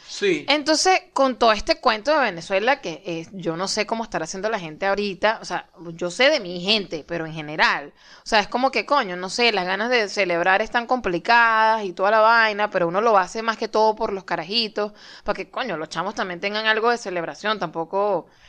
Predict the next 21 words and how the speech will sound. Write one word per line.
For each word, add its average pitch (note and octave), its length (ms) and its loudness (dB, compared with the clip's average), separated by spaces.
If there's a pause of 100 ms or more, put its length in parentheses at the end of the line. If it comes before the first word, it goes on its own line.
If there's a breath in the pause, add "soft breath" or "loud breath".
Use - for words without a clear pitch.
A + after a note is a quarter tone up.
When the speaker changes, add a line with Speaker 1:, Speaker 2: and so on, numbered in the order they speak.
(140 soft breath)
Speaker 1:
Sea G3 100 -2
Speaker 2:
tampoco E3 240 2
Speaker 1:
tan, D3 260 -6 (140)
tan, C3 180 -10 (160)
Speaker 2:
Sí, F#4+ 260 2
Speaker 1:
tan - 20 6
Speaker 2:
o B3 80 4
sea, C#4+ 160 2
que B3+ 100 -2
no, - 140 2
Speaker 1:
balurda D3+ 80 4
la C#4 80 4
Speaker 2:
que - 40 2
Speaker 1:
vaina C#4 280 4
ahí, C#3+ 80 4
Speaker 2:
no B3 100 4
Speaker 1:
pues. C#4 100 -4
Speaker 2:
tengan C4+ 380 0
ellos C#4+ 280 0
que, D#4 180 -4 (160)
que, G#3 280 -8